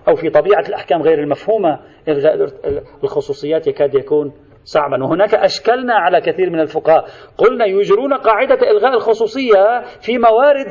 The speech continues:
روح قاعدة إلغاء الخصوصية لا تجري فيها، طبيعتها ليس فيها ارتكازات تشكل قرائن متصلة لبية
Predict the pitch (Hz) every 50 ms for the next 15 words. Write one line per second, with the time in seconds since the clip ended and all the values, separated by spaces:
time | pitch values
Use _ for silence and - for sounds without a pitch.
0 | - - - - - - _ _ _ _ _ _ - - 185 269 339 330 - 294
1 | 285 - 240 240 226 233 208 208 - 214 202 196 170 - - 202 202 208 202 208
2 | 220 196 185 196 202 202 196 160 160 156 147 139 - - 139 117 113 - 151 151
3 | 165 175 156 180 240 254 - 254 226 214 220 208 208 202 208 196 - 196 196 180
4 | 175 - 180 - - 180 175 156 175 185 185 175 - - 170 147 - 170 - -
5 | 156 - - 170 180 190 156 156 151 - - 170 160 - 156 147 156 160 175 190
6 | 202 220 214 - - - _ _ _ - - 143 147 135 123 131 175 180 160 143
7 | 131 127 117 117 131 - -